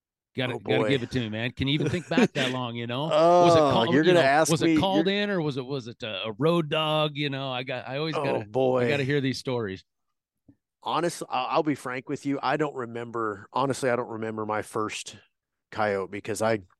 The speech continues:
Speaker 2: I, I, boy, I
Speaker 1: What
Speaker 2: mean, I
Speaker 1: about
Speaker 2: was
Speaker 1: your
Speaker 2: hunting
Speaker 1: calling?
Speaker 2: them.
Speaker 1: Did, do you remember, do you remember early on one of your first times ever trying to call a coyote?
Speaker 2: Oh, yeah, we would call 'em. I had mouth calls back then, so we ran all, I ran a little critter. I don't know if you remember the Crit R or critter calls.
Speaker 1: Yep,
Speaker 2: I ran
Speaker 1: yep.
Speaker 2: tho-, I ran those and tally ho and stuff, but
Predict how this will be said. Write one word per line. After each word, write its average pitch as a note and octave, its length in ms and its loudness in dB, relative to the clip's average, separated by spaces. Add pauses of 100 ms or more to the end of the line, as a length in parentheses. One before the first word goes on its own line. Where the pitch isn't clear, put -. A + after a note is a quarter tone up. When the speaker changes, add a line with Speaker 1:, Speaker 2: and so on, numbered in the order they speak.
(760)
Speaker 2:
I, G2+ 120 -8 (220)
I, G#2+ 80 -4 (360)
boy, G2 400 -4 (840)
I - 40 -12
Speaker 1:
What - 100 -2
Speaker 2:
mean, - 20 -2
I D#3 80 4
Speaker 1:
about - 20 6
Speaker 2:
was F3+ 120 2
Speaker 1:
your - 0 -
Speaker 2:
hunting A3+ 200 0
Speaker 1:
calling? C#3 160 0
Speaker 2:
them. - 0 -
Speaker 1:
Did, C#3 220 -2
do C3 80 -4
you D#3+ 100 2
remember, E3+ 320 -2 (300)
do C3 60 -10
you D3+ 60 -6
remember D#3 260 -6
early F3 280 2
on E3 220 -2
one D#3+ 100 -2
of D3 40 -2
your C3 80 -2
first - 360 -6
times D3+ 320 0
ever B2 140 -2
trying C#3+ 220 -4
to A2+ 60 -10
call C3+ 260 -2
a C#3+ 40 -16
coyote? D#3 400 -4 (500)
Speaker 2:
Oh, G3+ 180 6
yeah, B2+ 240 4
we C#3 160 6
would C3 160 2
call A#2+ 220 2
'em. A#2+ 80 2
I B2+ 40 4
had B2 100 0
mouth A2+ 280 0
calls G#2 320 -2
back G#2+ 240 -6
then, A2 340 -6
so G#2+ 180 -6
we G#2+ 120 -6
ran G#2+ 220 -2
all, G#2 240 0
I A2 100 0
ran A#2 160 0
a - 20 -4
little G#2 160 -2
critter. A2 260 -4
I - 20 -2
don't A2 80 -4
know A2 60 -8
if - 80 -18
you A#2 60 -6
remember G#2+ 200 -6
the G2+ 100 -10
Crit - 260 -4
R A2+ 320 2
or - 60 -4
critter A#2+ 240 -6
calls. A#2+ 440 0
Speaker 1:
Yep, C3 120 0
Speaker 2:
I C#3+ 60 0
ran A2+ 260 0
Speaker 1:
yep. G#3 60 -2
Speaker 2:
tho-, A#2 260 2
I A2+ 120 -2
ran A#2+ 320 -2
those A2+ 360 -2
and G#2+ 160 -8
tally A2+ 300 -2
ho A2+ 240 -2
and G#2+ 100 -8
stuff, G#2 380 -4
but G2+ 200 -6